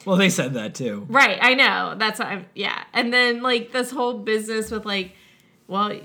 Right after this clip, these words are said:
Speaker 2: get two cakes, you know? Like, this whole, like, cake business, which was brought up, like, at least twice, maybe three times. I was like,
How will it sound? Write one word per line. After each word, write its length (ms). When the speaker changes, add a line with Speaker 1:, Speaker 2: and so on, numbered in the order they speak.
Speaker 2:
get 300
two 240
cakes, 760
you 180
know? 400
Like, 200
this 160
whole, 160
like, 200
cake 520
business, 760
which 240
was 200
brought 260
up, 160
like, 180
at 140
least 380
twice, 480
maybe 260
three 320
times. 460
I 100
was 140
like, 260